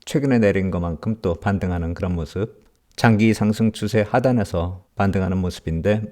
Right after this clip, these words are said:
어제 긍정적으로 작용한 것이고요. 근데 단기적으로 봤을 때는 단기 하락 추세의 상단에 접근하는 모습이기 때문에 오늘 내일 나오는 그 재료들을 또 살펴봐야 될 것 같고요. 그리고 어제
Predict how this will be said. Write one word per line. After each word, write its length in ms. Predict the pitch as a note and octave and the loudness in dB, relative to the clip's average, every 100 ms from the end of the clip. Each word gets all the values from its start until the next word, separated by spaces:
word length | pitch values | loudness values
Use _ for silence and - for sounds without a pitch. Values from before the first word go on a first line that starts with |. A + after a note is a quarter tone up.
| - _ | -14 _
어제 260 | - G2+ A2 | -4 0 0
긍정적으로 560 | - A#2+ A#2 G#2+ G2+ G2+ | 4 4 6 6 4 2
작용한 460 | F2+ E2 F#2 A2+ | 0 0 0 2
것이고요. 580 | G#2+ - - E2 D#2+ A2+ - _ | 0 -2 -2 -2 0 -4 -8 _
근데 320 | - G#2+ A2+ - | -2 2 2 4
단기적으로 500 | A2+ A2+ C#3+ C3+ B2+ | 4 6 6 4 4
봤을 240 | A#2+ - | 2 0
때는 340 | - G2 G#2 D2+ - _ _ - | 2 4 2 0 -8 _ _ -4
단기 240 | G2 F#2 | 0 0
하락 320 | G#2+ A#2+ - | 0 -2 -2
추세의 760 | - A2 G#2+ G2+ G2 G#2+ G#2+ - - | -6 -2 2 4 4 2 0 -4 -10
상단에 520 | - D3 D3+ F2+ D#2 | -4 0 0 0 -4
접근하는 480 | - F#2 - F2+ F#2 | -4 -6 -2 0 0
모습이기 400 | E2 - F#2 D#2+ | -2 -4 -6 -6
때문에 500 | - D#2+ E2 G#2+ D#2 - _ _ | -4 -2 0 -2 -2 -12 _ _
오늘 300 | A2 A#2 A#2 | 0 4 6
내일 200 | G#2 G2+ | 6 6
나오는 520 | F#2+ F2+ F2+ F2+ D#2+ E2 - | 4 2 2 0 -2 -6 -4
그 140 | G#2+ | -4
재료들을 560 | - F#2+ G2 F2+ F#2 E2+ - | 0 0 0 0 -4 -6 -4
또 160 | E2 | -4
살펴봐야 500 | - A2 G#2+ F#2 G2 | 0 0 0 2 2
될 180 | F#2+ F2 | 2 0
것 120 | F#2 | -2
같고요. 480 | E2 - E2 E2+ B2 - _ - | -4 -4 -4 -4 -6 -12 _ -4
그리고 320 | A2+ A#2 B2+ | 0 4 4
어제 300 | G#2+ B2+ | 6 4